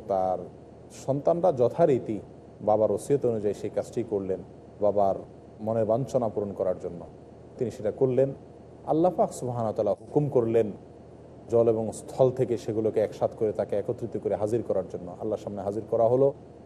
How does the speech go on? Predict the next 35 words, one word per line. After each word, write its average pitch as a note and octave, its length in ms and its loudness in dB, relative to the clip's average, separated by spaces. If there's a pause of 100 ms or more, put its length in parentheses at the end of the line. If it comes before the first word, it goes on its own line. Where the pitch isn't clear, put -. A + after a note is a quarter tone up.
(340)
জল C3 180 10
এবং A#2+ 180 4
স্থল A#2+ 320 2
উভয় A#2 260 6
ভাগ A2 320 4
হাজির G#2+ 280 -4
করে G2 200 -4
দিলেন G2 200 -6
আল্লাহর G2 260 0 (320)
কাছে, A2 260 2
তার G#2+ 140 2
শরীরের A2+ 420 -2
প্রতিটি A2 240 -4
রন্ধ্রকে, B2 480 4
অংশকে, C#3+ 440 2 (460)
ছাইকে। D3 400 2 (640)
আল্লাহ D3 240 6
পাক F3 260 2
সুবহানাহু A#2 520 -6
ওয়া G2 100 -4
তাআলা A#2 580 -2 (440)
তাকে G2+ 240 -2
পুনরায় G#2 280 -4
সৃষ্টি - 380 -8
করে C3+ 200 4
তার G#2+ 160 0
ভিতরে G#2 220 0
রূহ C3+ 160 2
দিয়ে A#2+ 140 2
তাকে A2 180 0
বললেন, C3+ 380 6 (600)
"তুমি C#3+ 200 0
এমনটি E3 360 0
কেন D#3+ 260 0
করেছিলে?" - 480 -8